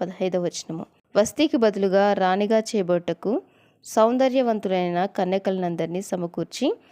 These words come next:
షూషను కోట అంతఃపురమునకు చేర్చి, స్త్రీలకు కాపరియగు రాజు యొక్క నపుంసకుడగు హేగే వశమునకు అప్పగింపబడిన వారిలో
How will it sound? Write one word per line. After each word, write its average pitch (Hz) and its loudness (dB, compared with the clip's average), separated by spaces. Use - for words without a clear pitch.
షూషను 294 2
కోట 208 0
అంతఃపురమునకు 180 -2
చేర్చి, - -4
స్త్రీలకు 269 2
కాపరియగు 202 2
రాజు 202 2
యొక్క 208 0
నపుంసకుడగు 185 -2
హేగే 208 0
వశమునకు 185 -2
అప్పగింపబడిన 180 -2
వారిలో 165 -2